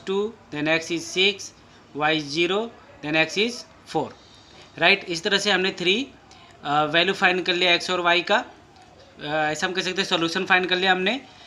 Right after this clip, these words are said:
सेकेंड equation में से हम एक्स को, अ, यहाँ पे subject बना देते हैं,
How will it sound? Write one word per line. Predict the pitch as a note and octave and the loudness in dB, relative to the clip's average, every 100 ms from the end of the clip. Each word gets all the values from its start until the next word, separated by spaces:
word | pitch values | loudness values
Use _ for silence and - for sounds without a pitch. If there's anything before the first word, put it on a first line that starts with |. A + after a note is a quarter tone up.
| - - | -20 -18
सेकेंड | - D#3 F3+ F#3+ G3+ - - - - D#3 | -6 -2 0 0 -2 -10 -20 -20 -12 -10
equation | - F3 F#3+ | -4 -4 -2
में | G3 G3 | 0 -2
से | F#3 G#3 | -2 -4
हम | E3+ F3+ | -2 0
एक्स | F3+ - | 0 -2
को, | G3 G3 G#3 - - - - - - | -2 -2 -4 -12 -20 -20 -20 -18 -6
अ, | D3+ | 0
यहाँ | D#3+ D#3 E3+ | 2 2 2
पे | G3 G3 - - - - - - - - - - - | 2 2 -2 -16 -20 -20 -20 -20 -20 -20 -20 -20 -16
subject | - D#3 D3 E3+ | -6 -2 0 0
बना | F3+ F#3 F#3 | 2 4 4
देते | F#3 F#3 | 4 2
हैं, | G3 | 0